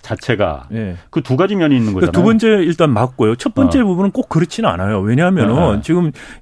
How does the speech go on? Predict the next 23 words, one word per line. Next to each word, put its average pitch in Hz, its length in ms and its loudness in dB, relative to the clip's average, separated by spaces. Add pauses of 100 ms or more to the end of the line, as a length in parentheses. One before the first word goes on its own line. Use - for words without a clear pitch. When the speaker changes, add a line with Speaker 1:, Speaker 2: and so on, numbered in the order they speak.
(120)
Speaker 2:
계속해서 220 420 2
산업은행에서 208 760 2
이야기하는 117 680 0
거는 123 180 -2
아시아나가 160 600 -2
지금도 160 800 0 (100)
Speaker 1:
예. - 40 -2
Speaker 2:
팬데믹 175 360 0
이후의 123 320 -2
상황에서도 117 720 -6
독자 147 300 -6
생존할 147 420 -2
가능성이 104 420 -2
없다라고 101 760 0
Speaker 1:
음. - 340 -14
Speaker 2:
주장을 123 400 2
하고 120 260 -4
있고, 101 420 0
Speaker 1:
예, 85 40 -6
예. 71 240 -8
Speaker 2:
그리고 185 240 0
나면 160 220 0
이제 131 160 -2